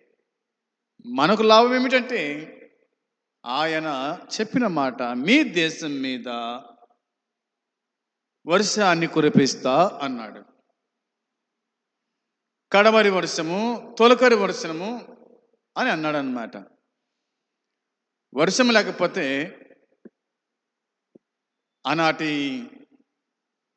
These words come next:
ఇశ్రాయేలుకి ఇబ్బంది, ఈనాటి విశ్వాసులైన మనకు ఇబ్బంది.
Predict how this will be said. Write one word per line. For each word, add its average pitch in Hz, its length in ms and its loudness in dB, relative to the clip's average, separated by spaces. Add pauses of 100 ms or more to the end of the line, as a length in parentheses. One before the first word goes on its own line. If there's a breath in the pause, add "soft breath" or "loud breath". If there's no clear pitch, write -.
(640)
ఇశ్రాయేలుకి 190 520 4
ఇబ్బంది, 208 520 -2 (960)
ఈనాటి 165 440 0
విశ్వాసులైన 175 560 -2
మనకు 175 340 2
ఇబ్బంది. 131 560 -8